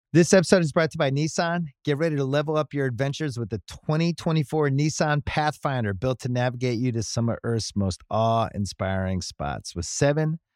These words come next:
drive modes, with all the power you need, get the thrill of the drive in every moment of your journey with the twenty twenty-four Nissan Pathfinder.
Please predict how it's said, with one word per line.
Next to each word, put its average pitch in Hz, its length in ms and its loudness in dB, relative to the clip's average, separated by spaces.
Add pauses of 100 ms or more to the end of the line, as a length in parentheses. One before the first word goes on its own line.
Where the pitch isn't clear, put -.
(200)
drive 131 380 0
modes, 156 500 -4 (580)
with - 200 -8
all 143 180 2
the 131 80 -6
power 143 340 0
you 113 180 -2
need, 131 340 0 (480)
get 160 180 2
the 147 80 -6
thrill 180 320 0
of 180 60 -2
the 170 80 0
drive 139 420 0
in 117 120 -4
every 123 200 -4
moment 113 340 0
of 98 100 -4
your 92 100 -4
journey 87 420 -4 (160)
with 76 160 -16
the 80 200 -10
twenty 95 380 -6 (340)
twenty-four 80 580 -6 (420)
Nissan - 500 -4 (200)
Pathfinder. 82 720 -2